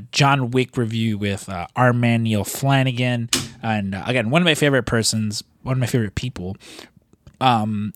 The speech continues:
and while I'm talking about favorite people, I wanna give a huge shout out to some other of my favorite people as well. And I'm, of course, talking about the wonderful patrons over at, uh, uh, patreon dot com forward slash P W T cast. Uh, you, it's as low as five bucks a month to sign up. Again, um,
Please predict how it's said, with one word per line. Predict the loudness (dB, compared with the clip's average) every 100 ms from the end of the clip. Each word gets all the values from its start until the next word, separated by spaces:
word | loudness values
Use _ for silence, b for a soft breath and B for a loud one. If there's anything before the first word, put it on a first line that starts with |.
| 0
and | 4 4 2 0
while | -2 0
I'm | 0
talking | 0 0 2
about | 2
favorite | 2 2 2
people, | 2 2 2
I | 2
wanna | 2 0
give | -2 -4
a |
huge | -2 -4 -2
shout | -2 -2
out | -2
to |
some | -2 0
other | 2 2
of | 0
my | -4
favorite | -6 -10 -12
people | -12 -10 -6 -4
as | -4 -2
well. | 0 0 0 B B B _ _ _ -8
And | 2
I'm, | 2
of | 4
course, | 2 4
talking | 4
about | 4 4
the | 4
wonderful | 4 2 2
patrons | 2 2 2 0 0
over | 2 2
at, | 0
uh, | -2 -2 -6 -8 B B B B
uh, | -4 -2
patreon | 2 2 4 4
dot | 4 2
com | 2 4 2 0
forward | 0 2 2
slash | 2 2 2 2
P | 2
W | 2 2
T | 0 -2 0
cast. | 2 4 4 4 2 -2 B B B
Uh, | 2 4 4 2 0 -6
you, | -8 -8 -8
it's | -4 -2
as | 2
low | 4
as | 4
five | 4 4 4
bucks | 2 2
a | 2
month | 2 2
to | 0
sign | 2 4
up. | 4 2 0
Again, | 0 0 -2 -4
um, | -2 -2 -4 -10